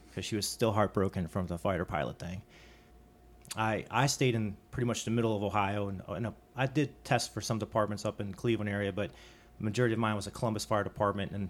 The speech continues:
the surrounding suburbs, and, and, uh, I became paramedic and, uh, you know, to make myself more marketable, uh, and then just kinda went through the whole,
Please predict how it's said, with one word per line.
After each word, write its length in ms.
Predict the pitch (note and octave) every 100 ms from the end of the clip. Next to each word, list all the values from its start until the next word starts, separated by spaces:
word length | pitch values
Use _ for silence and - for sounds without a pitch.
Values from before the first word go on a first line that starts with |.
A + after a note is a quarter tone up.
| -
the 220 | G#2 G#2+
surrounding 380 | - A#2+ G2+ G2
suburbs, 520 | - G2 G2 F#2+ -
and, 140 | F2 F2 - - - - - - - - - -
and, 160 | F#2
uh, 140 | F2+ E2 -
I 100 | F#2+ - -
became 280 | - G#2
paramedic 580 | G2 G#2+ G2+ G2+ G2+ -
and, 180 | F#2 F2+ - - - - - - -
uh, 80 | F#2+
you 120 | G2+
know, 100 | G2
to 140 | -
make 140 | G#2 G2
myself 300 | F#2+ G#2 G#2+
more 140 | G2
marketable, 600 | G2 G2+ - F2+ G2 F#2 - - - - - - - F2
uh, 180 | E2 E2+ - -
and 120 | G2 G2
then 260 | G2 F#2 - - - -
just 180 | F#2 -
kinda 200 | G#2 F#2+
went 160 | G#2 G#2
through 100 | G2+
the 80 |
whole, 380 | F#2 G2+ G2 F#2